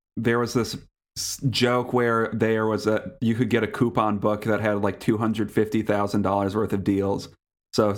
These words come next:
I forgot who, but, like, someone thought that means that you were basically getting two hundred fifty thousand dollars for it.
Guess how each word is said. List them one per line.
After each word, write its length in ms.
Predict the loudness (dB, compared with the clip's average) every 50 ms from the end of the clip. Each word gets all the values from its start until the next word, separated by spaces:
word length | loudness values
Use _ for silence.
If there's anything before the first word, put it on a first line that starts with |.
| -4 -2
I 100 | -2 -2
forgot 300 | 0 0 0 0 0 0
who, 180 | 0 0 -2 0
but, 140 | 0 0 0
like, 120 | 0 0
someone 220 | 0 0 0 2 2
thought 200 | 2 0 2 0
that 140 | 0 0
means 280 | 0 0 0 0 0 0
that 120 | 0 0
you 60 | 2 2
were 100 | 0 2
basically 520 | 2 2 0 2 -2 -4 -2 0 0 0
getting 320 | 2 0 0 0 0 -2
two 140 | 0 0 0
hundred 260 | 0 0 -2 -2 -2
fifty 260 | 0 -2 0 0 -2 0
thousand 340 | 0 0 -2 -2 -2 -2 0
dollars 380 | 0 0 0 0 -2 -4 -6
for 220 | -4 -4 -4 -2 -4
it. 140 | -4 -6 -10